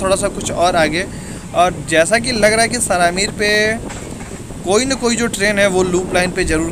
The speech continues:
खड़ी है। शायद देखते हैं वो ट्रेन है, शायद मुझे तो जो लग रहा है वो मालगाड़ी है। और यहाँ पे अभी आप देख रहे हैं जो स्लीपर्स और ये जो बैरिकेडिंग है ना,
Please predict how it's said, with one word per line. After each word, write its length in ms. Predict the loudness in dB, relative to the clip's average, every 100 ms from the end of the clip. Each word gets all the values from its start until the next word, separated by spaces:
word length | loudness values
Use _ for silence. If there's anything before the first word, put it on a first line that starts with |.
| -4
खड़ी 160 | -2
है। 220 | 0 0 0 -4 -8 -4
शायद 240 | 0 2 2
देखते 300 | 0 2 2
हैं 60 |
वो 120 | 2 2
ट्रेन 320 | 0 0 2
है, 80 | 0
शायद 280 | 4 4 2
मुझे 220 | -2 -2
तो 100 | 0
जो 160 | -2
लग 180 | 0 2
रहा 120 | 2
है 60 | 2
वो 320 | 2 0 -2 -4 -10 -10 2
मालगाड़ी 360 | 4 6 4
है। 60 | 6
और 160 | 4 4
यहाँ 240 | 2 2
पे 120 | 2
अभी 200 | 0 4
आप 120 | 2 2
देख 200 | -2 0
रहे 100 | -2
हैं 80 |
जो 120 | 0 0
स्लीपर्स 480 | 0 0 0 -2
और 160 | 0 2
ये 120 | 2
जो 140 | 0 0
बैरिकेडिंग 560 | 2 2 0 0 0
है 80 | 0
ना, 140 | 0